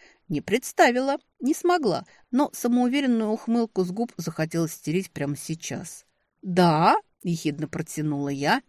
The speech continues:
и махнула рукой в сторону одного из цветков. Огненные лепестки встрепенулись от моего движения.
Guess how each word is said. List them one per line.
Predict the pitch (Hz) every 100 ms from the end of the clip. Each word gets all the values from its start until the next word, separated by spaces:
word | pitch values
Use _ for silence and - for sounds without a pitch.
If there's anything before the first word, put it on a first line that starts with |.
| _
и | 165
махнула | 160 170 202 220 208
рукой | 196 240 - 160
в | 117
сторону | - 147 143 139
одного | 139 147 147
из | 147
цветков. | - 165 165 - 123 127 - - - _ -
Огненные | 170 147 151 147 147
лепестки | 156 147 151 - - 156
встрепенулись | - - 156 139 139 185 254 -
от | 156
моего | 151 143 143
движения. | 139 151 147 151 143 143 156